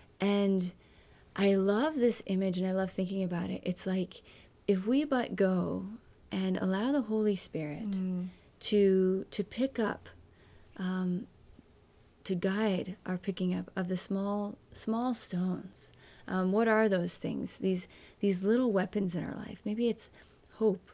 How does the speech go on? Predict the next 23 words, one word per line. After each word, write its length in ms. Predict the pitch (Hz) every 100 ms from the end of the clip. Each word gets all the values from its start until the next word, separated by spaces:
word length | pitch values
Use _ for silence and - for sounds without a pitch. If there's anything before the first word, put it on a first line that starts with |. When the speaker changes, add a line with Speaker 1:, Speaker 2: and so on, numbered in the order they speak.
| _
Speaker 1:
Maybe 220 | 196 190
Speaker 2:
Mm. 100 | 185
Speaker 1:
it's 140 | 185 185
fe-, 420 | - - 226 214
uh, 200 | - 180
faith. 440 | 175 - 208 185 - - - - -
Maybe 340 | 190 202 233 220
it's 260 | 196 - - _ -
love. 520 | 185 196 196 170 -
Maybe 280 | 190 196 220
it's 160 | 208 -
courage. 560 | - 196 185 185 185 208
Speaker 2:
Mm-hmm. 400 | 196 196 190 185
Speaker 1:
Um, 480 | 185 180 175 180 170 - - -
these 200 | 196 185
little 220 | 214 269
stones 560 | 233 - 196 196 185 175 -
of, 160 | 170 -
of 100 | 180
virtue, 640 | 175 170 190 202 - 170 175 202 -
um, 380 | 180 190 196 190 - - - - - -
of 80 |
faith. 540 | - - 190 175 -